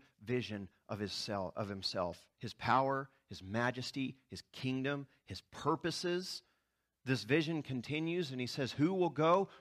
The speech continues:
Who will, whom shall we send?" And I, Isaiah says, "Here I am, send me." He, he's like, "Look, the work isn't done. Uzziah may have died, but there's more to happen here. We're not done, Isaiah. The nation will continue. The mission will continue."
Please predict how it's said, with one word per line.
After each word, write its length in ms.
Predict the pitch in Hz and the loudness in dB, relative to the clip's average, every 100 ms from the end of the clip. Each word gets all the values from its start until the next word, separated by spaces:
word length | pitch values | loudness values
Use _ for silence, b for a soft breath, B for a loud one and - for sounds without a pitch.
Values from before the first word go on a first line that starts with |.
| B | B
Who 180 | 151 | 4
will, 260 | 196 196 185 | 6 6 4
whom 340 | 135 151 202 | 2 0 0
shall 300 | 202 214 190 | 2 6 8
we 140 | 196 196 | 6 2
send?" 680 | - 202 202 185 139 95 - _ _ _ _ | 2 6 8 6 4 -2 -10 _ _ _ _
And 120 | 117 | -2
I, 200 | 123 127 - | 2 4 4
Isaiah 440 | 123 123 143 156 | 4 4 4 4
says, 160 | 151 135 | 2 -2
"Here 200 | 127 151 | 2 6
I 120 | 160 | 6
am, 180 | 180 151 | 6 2
send 380 | - 139 156 151 | 0 0 0 0
me." 240 | 185 143 | 0 -2
He, 140 | 98 135 | -2 -2
he's 180 | 131 | 0
like, 180 | 151 151 | 2 4
"Look, 140 | 185 208 | 4 2
the 80 | |
work 300 | 139 165 208 | 4 4 6
isn't 260 | 202 185 156 | 4 2 2
done. 260 | 196 226 120 B B 143 | 4 4 2 B B -2
Uzziah 380 | 131 170 202 196 | 6 8 8 6
may 140 | 202 | 4
have 160 | 196 165 | 4 8
died, 320 | 202 214 160 B B | 10 12 10 B B
but 140 | 135 | 4
there's 200 | 208 240 | 6 6
more 220 | 214 247 | 6 6
to 80 | 220 | 8
happen 380 | 190 240 208 160 | 6 4 2 -2
here. 240 | 151 107 B B | 0 -2 B B
We're 180 | 185 262 | 4 6
not 260 | 233 214 | 4 4
done, 380 | 202 247 240 127 - - | 2 0 0 -4 -8 -4
Isaiah. 480 | 120 113 127 190 208 _ _ _ _ _ _ _ _ _ - | -2 2 4 2 0 _ _ _ _ _ _ _ _ _ 0
The 100 | 160 | 2
nation 500 | 196 240 - 254 233 | 4 4 2 2 4
will 180 | 247 247 | 4 2
continue. 600 | 247 226 247 254 196 123 B B | -2 -2 0 0 -2 -6 B B
The 120 | 208 | 2
mission 540 | 214 254 - 240 233 | 4 2 2 0 0
will 240 | 160 233 247 | 6 10 10
continue." 760 | 247 226 208 226 247 220 110 | 6 -2 0 0 0 -2 -4